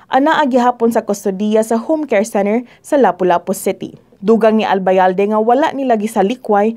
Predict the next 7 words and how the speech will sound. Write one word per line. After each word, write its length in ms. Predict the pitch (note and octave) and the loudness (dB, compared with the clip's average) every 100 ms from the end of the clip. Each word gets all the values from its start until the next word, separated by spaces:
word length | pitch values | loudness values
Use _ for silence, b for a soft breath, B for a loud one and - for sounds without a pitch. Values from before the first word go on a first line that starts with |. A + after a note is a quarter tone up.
| B B | B B
nga 80 | E4+ | -4
posibleng 640 | F4 E4 - C#4 B3 A#3+ | -2 -4 -2 0 2 2
mamahimong 580 | A#3 G#3+ G#3+ G#3+ G#3+ G#3 | 2 0 0 0 2 2
witness 400 | G#3 G#3 G#3+ A3 | 0 0 -4 -2
ang 160 | G3+ | -4
kanhi 480 | G3+ G#3 A3 A3+ C4+ | -2 0 0 0 -2
hinigugma. 800 | C#4+ F#3 E3+ F#3+ F#3+ E3+ F3+ - | -2 -4 -2 -2 -4 -2 -4 -6